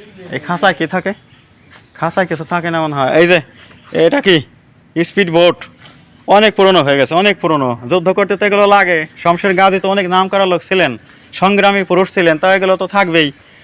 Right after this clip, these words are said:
তিনি তো ভারতের ত্রিপুরা যুদ্ধ করেছিলেন। ত্রিপুরার এক গ্রামে তিনি কিন্তু তার সৈন্য সামন্ত নিয়ে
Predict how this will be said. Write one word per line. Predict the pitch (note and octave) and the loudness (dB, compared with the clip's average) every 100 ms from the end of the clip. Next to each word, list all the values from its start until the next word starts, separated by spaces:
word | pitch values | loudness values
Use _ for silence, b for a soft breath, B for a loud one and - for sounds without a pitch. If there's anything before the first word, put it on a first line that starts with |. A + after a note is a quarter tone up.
| b | b
তিনি | E3+ F#3 | -2 0
তো | F#3+ | 0
ভারতের | C#3 D#3+ F#3+ F3+ | 0 0 -2 -2
ত্রিপুরা | G3+ G3+ G3+ F#3 | 0 0 2 0
যুদ্ধ | F3 D#3+ F3+ | -2 -4 -4
করেছিলেন। | F3+ E3+ D#3 C3+ | -4 -4 -6 -6
ত্রিপুরার | F3 F3+ F3+ | -6 -2 0
এক | F3 D3+ | 0 0
গ্রামে | E3+ F3+ E3+ D#3 B B B - | 0 0 -2 -6 B B B -4
তিনি | E3 E3+ | -2 -2
কিন্তু | F3+ F3 | -4 -2
তার | E3 D#3 | 0 0
সৈন্য | - F3 F3 | 0 -4 -2
সামন্ত | - E3+ E3+ | -2 -2 -2
নিয়ে | F3+ F3 E3 | -2 0 0